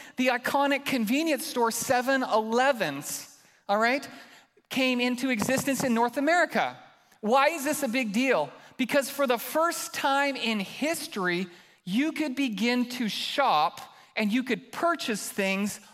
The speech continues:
on Sunday. This was a shift because prior to that, the only thing that happened on Sundays was church. It was the one day of rest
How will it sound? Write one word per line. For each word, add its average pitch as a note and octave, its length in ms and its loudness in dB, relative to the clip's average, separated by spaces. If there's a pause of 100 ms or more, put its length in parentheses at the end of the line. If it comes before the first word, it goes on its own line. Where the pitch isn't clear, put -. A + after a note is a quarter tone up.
(140)
on A3 480 2 (280)
Sunday. A#3+ 840 0 (960)
This D4+ 240 -2
was D4+ 160 -2
a D4+ 80 -2
shift - 520 0
because B3+ 280 -2
prior C#4+ 600 2
to C#4 500 -2 (300)
that, G3 520 0 (440)
the A3+ 80 0
only C4+ 320 0
thing A3 520 -4 (160)
that G3+ 140 -2
happened G#3 380 -2
on F#3 120 0
Sundays G#3 520 -2
was G#3 180 -4
church. - 580 -6 (680)
It B3 140 0
was A#3 240 -2
the A3 100 2
one A#3+ 400 2
day C4 240 4
of G3+ 200 -2
rest E3+ 520 0